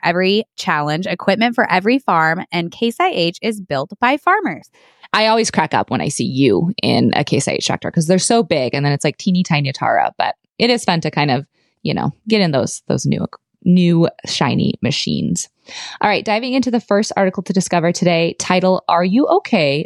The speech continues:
Speaker 2: or Have You Witnessed a Decade of What I Eat in a Day Videos?" So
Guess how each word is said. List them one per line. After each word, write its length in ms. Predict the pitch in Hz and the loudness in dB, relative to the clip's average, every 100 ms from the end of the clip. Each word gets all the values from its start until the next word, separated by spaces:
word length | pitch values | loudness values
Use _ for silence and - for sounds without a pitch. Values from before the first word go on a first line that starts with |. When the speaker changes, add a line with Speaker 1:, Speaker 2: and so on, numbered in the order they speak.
| - | 0
Speaker 2:
or 80 | |
Have 160 | 175 175 | 0 2
You 140 | 180 | 2
Witnessed 320 | 175 165 175 - | 2 0 0 0
a 60 | |
Decade 420 | 180 160 160 165 - | 0 0 2 2 2
of 140 | 156 | 0
What 240 | 147 151 | 0 0
I 160 | 165 226 - | 0 -2 -2
Eat 260 | 160 - - | -4 -4 -2
in 120 | 156 | 2
a 60 | 151 | 2
Day 380 | 143 117 107 - _ | 2 2 2 0 _
Videos?" 680 | 156 104 - 50 - - - - _ _ _ - _ _ _ | -4 -4 -2 -4 -6 -8 -10 -14 _ _ _ -20 _ _ _
So 240 | - - | -4 -2